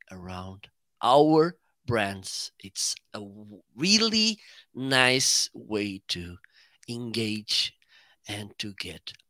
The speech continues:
our customers to love us. And it's Valentine's Day, so I believe, and I made this purposely, I,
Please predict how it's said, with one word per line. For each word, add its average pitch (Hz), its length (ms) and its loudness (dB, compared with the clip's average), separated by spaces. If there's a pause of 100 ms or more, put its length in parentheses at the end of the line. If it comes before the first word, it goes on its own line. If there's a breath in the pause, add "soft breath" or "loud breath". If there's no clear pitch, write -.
our 117 340 -6 (120)
customers - 760 -6 (500 soft breath)
to 131 240 -2 (460 soft breath)
love 147 420 10 (100)
us. 95 320 -2
And 120 200 2 (920 soft breath)
it's - 300 0 (140)
Valentine's 208 800 8
Day, 156 260 6
so 156 220 2 (200)
I 233 160 12
believe, 175 720 2
and 156 180 0 (100)
I 180 120 8
made 185 240 6
this - 320 0 (300)
purposely, 156 600 2 (480 soft breath)
I, 165 480 8